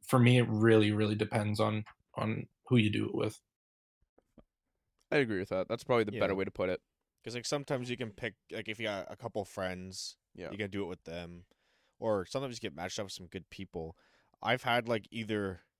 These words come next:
Speaker 3: people who are just, like, super keen, just, they get ninety-nines and, like, they're, like, on it.
Speaker 2: Yeah.
Speaker 3: And they'll do the whole thing by themselves, and, like, just, they, and, like, people just like sometimes just taking it all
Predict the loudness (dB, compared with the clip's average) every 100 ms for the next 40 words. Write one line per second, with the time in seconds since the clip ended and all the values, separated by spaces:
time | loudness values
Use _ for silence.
0 | _ _ _ _ -8 -6 -6 -2 -2 -2
1 | -6 -2 -2 0 0 0 -4 -6 -6 -4
2 | -4 -4 -10 -14 -14 -10 -4 -4 -4 -4
3 | -4 -4 -6 -4 -4 -6 -8 -6 -6 -4
4 | -4 -4 _ _ -2 0 -2 -4 -6 -4
5 | -4 -4 -8 -10 -4 -4 -2 -2 -4 -4
6 | -4 -4 -8 -4 -4 -4 -6 -6 -6 -8
7 | -10 -12 -12 -8 -6 -8 -12 -16 -12 -12
8 | -12 _ -12 -8 -8 -6 -6 -6 -8 -10
9 | -8 -8 -10 -8 -8 -8 -6 -4 -2 -6